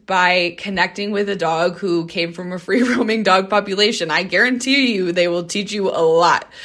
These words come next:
Um, so I hope that this episode was helpful. Alessandra, thank you so much for the topic suggestion. I really appreciate it.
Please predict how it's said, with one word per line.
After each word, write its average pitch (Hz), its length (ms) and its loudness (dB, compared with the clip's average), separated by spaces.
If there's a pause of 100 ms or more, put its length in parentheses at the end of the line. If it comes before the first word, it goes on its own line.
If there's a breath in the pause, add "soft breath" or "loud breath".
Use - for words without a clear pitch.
(380 loud breath)
Um, 170 360 2
so 254 280 4
I 226 100 4
hope 277 340 -2
that 381 100 -6
this 349 320 -2
episode 233 420 0
was 202 160 -2
helpful. 226 520 2
Alessandra, 214 560 0
thank 220 220 -8
you 233 100 -6
so 220 360 -2
much 190 360 0
for 196 100 -8
the 190 80 -6
topic 175 380 -4
suggestion. 208 520 -2
I 180 60 -4
really 165 320 -2
appreciate 220 600 0
it. 214 380 2